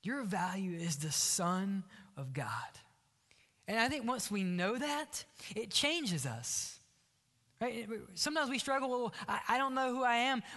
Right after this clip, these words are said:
Well, you are purchased, if you believe in Jesus Christ, you're purchased by his blood. And he does not just cancel our debts. Colossians two fourteen says that he erased the certificate of debt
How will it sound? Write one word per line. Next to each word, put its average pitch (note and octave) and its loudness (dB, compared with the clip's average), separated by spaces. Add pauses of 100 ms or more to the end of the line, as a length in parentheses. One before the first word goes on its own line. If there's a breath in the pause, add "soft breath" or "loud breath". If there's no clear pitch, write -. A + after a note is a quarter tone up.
Well, A3+ 0
you C4+ 2
are A#3 4
purchased, D4+ 0
if A#3+ -4
you C4 -2
believe C4 0
in A#3+ -2
Jesus A#3 0
Christ, A3 2 (160 loud breath)
you're A3 -2
purchased - 0 (280 loud breath)
by A#3 4 (320 loud breath)
his A3 0 (240 loud breath)
blood. A3+ 4
And G3+ 2
he A3+ 2
does B3+ 2
not C4 4
just A3 -2 (280 loud breath)
cancel B3+ 0
our G3 4
debts. G#3+ 0 (1080 loud breath)
Colossians A3 2 (220 loud breath)
two B3+ 0
fourteen B3 -2
says G#3+ 0
that G3 -2
he G#3+ 0
erased G#3+ 2 (200 loud breath)
the G3 -2
certificate F#3 -2
of E3 2
debt F3 2